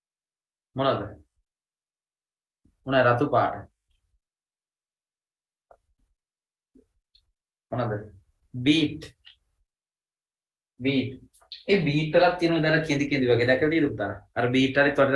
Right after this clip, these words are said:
නිකන් චූටි චූටි කෙඳි කෙඳි වගේ තියෙනවද? පාර්ශික මුල්. පාර්ශික මුල්. පාර්ශික මුල්. එහෙනම් අපි මේනකට රූප තුනක් ඇන්දා.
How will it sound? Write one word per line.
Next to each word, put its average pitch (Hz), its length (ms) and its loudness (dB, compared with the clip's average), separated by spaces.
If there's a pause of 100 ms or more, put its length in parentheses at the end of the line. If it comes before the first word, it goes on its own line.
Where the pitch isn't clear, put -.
නිකන් 139 320 0
චූටි 139 260 -2
චූටි 147 180 -2
කෙඳි 135 220 0
කෙඳි 147 200 4
වගේ 147 160 2
තියෙනවද? 151 360 0
පාර්ශික 131 380 2
මුල්. 104 160 -12 (1120)
පාර්ශික 127 380 2
මුල්. 101 160 -16 (1200)
පාර්ශික - 360 0
මුල්. 101 160 -14 (1040)
එහෙනම් 147 240 -2
අපි 147 180 -2
මේනකට 156 540 -2 (1000)
රූප 139 320 -4
තුනක් 131 420 -2
ඇන්දා. 156 320 -2